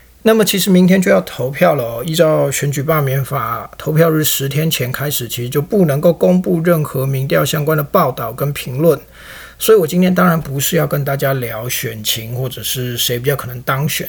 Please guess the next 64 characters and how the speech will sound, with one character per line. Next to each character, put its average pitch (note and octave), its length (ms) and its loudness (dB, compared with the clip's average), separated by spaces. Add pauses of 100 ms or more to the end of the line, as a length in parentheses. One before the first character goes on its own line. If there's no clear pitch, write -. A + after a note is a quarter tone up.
这 - 100 -8
件 B2+ 200 -4
事 C#3 180 0
情 - 260 -6
哦， B2+ 80 -14 (680)
主 D3 160 0
要 G#3+ 160 6
是 G3 140 2
想 A#2 260 -2
借 F#3 220 2
这 F3 180 0
个 C3+ 140 -2
机 F#3 320 0
会， F3 340 2
利 F#3 160 2
用 D#3+ 220 4
一 - 20 -4
下 D#3+ 240 -2
这 D#3+ 160 0
次 D3+ 220 -4
选 B2+ 260 -4
举 B2 300 -10
三 G3 280 0
位 G3 120 6
候 F3+ 160 4
选 B2+ 180 -4
人 A#2+ 180 -8
在 D3+ 200 0
选 C3+ 360 0
举 E3 200 -2
公 D#3 260 -4
报 D#3+ 160 0
上 D3 180 -4
面 D3 200 -2
登 D3+ 180 -2
出 - 100 -6
来 B2 80 -2
的 A#2 120 -8
政 D#3 240 0
见， - 200 -2 (600)
来 G#3+ 160 4
和 G#3 80 0
大 A3 100 4
家 G#3 160 2
分 A3 260 -2
享 D3 240 -2
一 C#3 60 -4
下 F3 340 0
我 B2 140 -4
平 C#3+ 180 -6
常 C#3 160 -2
是 C#3+ 280 -4
怎 - 120 -8
么 A#2+ 120 -10
看 D3 420 0
选 C#3+ 160 -2
举 C#3 100 -4
公 C#3+ 160 0
报 D#3 160 0
上 D3+ 200 -2
的 C3 80 -4
政 D3 260 0
见 C#3 220 -2
的， - 120 -8